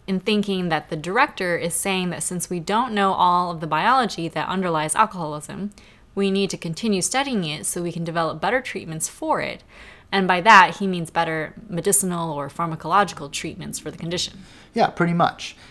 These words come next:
Speaker 2: And the reason that this becomes particularly important is because, well, imagine that you were in charge of recruiting patients for a clinical trial for a new treatment for alcoholism. Since there's no specific biological definition of alcoholism that's been defined quite yet,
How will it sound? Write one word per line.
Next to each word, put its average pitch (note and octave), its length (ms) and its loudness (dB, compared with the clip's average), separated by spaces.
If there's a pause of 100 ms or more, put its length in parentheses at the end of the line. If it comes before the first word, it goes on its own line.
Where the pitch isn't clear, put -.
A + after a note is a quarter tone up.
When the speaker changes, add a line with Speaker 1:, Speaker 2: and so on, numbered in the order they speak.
(140)
Speaker 2:
And C#3 280 2
the B2+ 80 2
reason D3+ 340 4
that A#2+ 100 0
this C3 100 -2
becomes A#2+ 320 -4
particularly B2+ 560 -2
important D3 400 2
is A#2 80 -4
because, A2+ 540 -4
well, F3+ 440 0 (200)
imagine F#3 420 2
that D#3+ 80 -2
you D#3 120 2
were D#3+ 60 0
in D#3+ 80 -2
charge D#3 320 0
of C3+ 120 -4
recruiting D3 360 -2
patients C3+ 520 -2
for A#2 160 -4
a A2+ 40 -8
clinical D3 320 -2
trial E3+ 300 2
for - 160 -2
a B2 60 0
new C3 100 0
treatment A#2 320 -6
for - 180 -6
alcoholism. B2 600 0 (400)
Since E3 240 -2
there's C#3+ 220 0
no F3 240 0
specific - 760 0
biological C3 540 4
definition C3+ 640 -4
of C3+ 280 0
alcoholism D#3+ 580 0
that's C3+ 180 -4
been A#2+ 160 -4
defined A2+ 540 -2
quite B2 320 0
yet, A2 380 -4